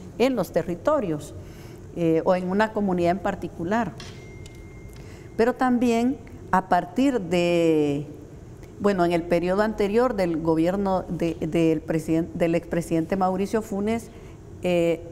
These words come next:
también existieron varios espacios. Uno de ellos importante fue el Consejo, eh, Económico y Social, que era, eh, el espacio donde confluían distintos sectores y actores. Y ya en este periodo de gobierno,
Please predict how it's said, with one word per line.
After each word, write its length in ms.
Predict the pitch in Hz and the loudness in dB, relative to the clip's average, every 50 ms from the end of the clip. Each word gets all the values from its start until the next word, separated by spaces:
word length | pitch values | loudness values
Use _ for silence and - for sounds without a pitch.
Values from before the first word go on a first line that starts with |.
| - - | -2 0
también 600 | - 180 175 170 160 170 190 220 240 269 269 240 | 2 2 2 0 -2 0 2 2 4 2 2 2
existieron 680 | 196 180 185 - 196 - - - 190 196 220 226 208 196 | 0 -2 -2 -2 -6 -6 -2 0 0 2 2 2 2 2
varios 260 | 180 180 180 180 180 | 2 2 2 0 -2
espacios. 500 | 190 185 - - 247 254 240 - 220 202 190 | -4 -4 -2 0 0 0 0 0 -2 0 0
Uno 240 | 208 214 220 220 214 | 0 0 2 2 2
de 240 | 202 190 190 202 | 2 0 0 0
ellos 240 | 208 214 220 226 220 | 0 0 0 0 0
importante 640 | 220 202 185 - 180 175 175 - - 196 202 202 214 | -2 -2 -2 -2 -2 -2 -2 0 -2 -2 -2 -2 -2
fue 160 | 196 - 208 202 | -4 -2 0 -2
el 120 | 190 196 | -2 -2
Consejo, 720 | - 185 175 175 170 175 - 220 220 240 220 233 240 254 254 - - - - - - - - - - - | -2 0 0 0 -2 -2 0 0 0 0 0 -2 -4 -4 -6 -8 -12 -16 -16 -16 -16 -18 -18 -8 -2 0
eh, 340 | 170 170 170 170 170 - - | 2 4 4 4 2 2 2
Económico 720 | 208 202 - - 185 180 185 190 202 214 202 - - 196 | 0 0 0 -2 -2 0 0 0 0 0 -2 -2 -2 -2
y 40 | 180 | -2
Social, 520 | - - 160 147 - - 180 160 139 139 131 - - - - - - - - - - - | -2 -4 -6 -6 -4 -2 -2 -2 -2 -2 -4 -8 -12 -16 -16 -18 -18 -16 -16 -16 -6 0
que 380 | - 196 202 220 240 240 - - - - - - - - - - | 2 4 4 2 2 0 -6 -14 -14 -16 -16 -16 -16 -12 -6 -2
era, 540 | 180 185 190 202 214 220 - - - - - - | 0 2 4 4 4 2 0 -2 -8 -8 -2 0
eh, 640 | 196 180 175 170 165 165 165 160 156 156 160 - - - | 2 4 4 4 4 4 2 2 0 -2 -4 -6 -4 -2
el 180 | 196 185 185 | 0 0 0
espacio 480 | 165 143 - - 208 233 254 - 254 240 | 0 -2 0 0 0 0 0 0 0 0
donde 200 | 226 214 196 190 | 0 0 -2 -2
confluían 560 | - 190 185 - - 180 185 196 226 240 220 | -2 -2 -2 -2 -2 -2 0 0 0 0 0
distintos 480 | 202 180 - - 180 170 165 - 175 - | -2 -4 -4 -2 -2 -2 -2 -2 -2 -2
sectores 460 | 180 156 - - 175 170 160 165 160 | -2 -4 -2 0 0 0 0 0 0
y 60 | 175 | 0
actores. 440 | 156 147 - - - 269 269 226 196 - - - - - - - - | -2 -2 -2 0 0 0 2 0 -2 -8 -12 -14 -16 -16 -12 -4 0
Y 120 | 190 185 | 0 2
ya 240 | 185 226 247 269 277 | 4 4 4 4 2
en 100 | 262 247 | 2 2
este 220 | 247 240 - 254 | 0 0 0 -2
periodo 360 | - - 214 208 202 208 208 214 | 0 2 2 2 4 4 4 4
de 100 | 220 220 | 4 4
gobierno, 600 | 214 214 214 226 196 165 165 190 202 208 208 | 2 2 4 4 4 2 2 2 0 0 -2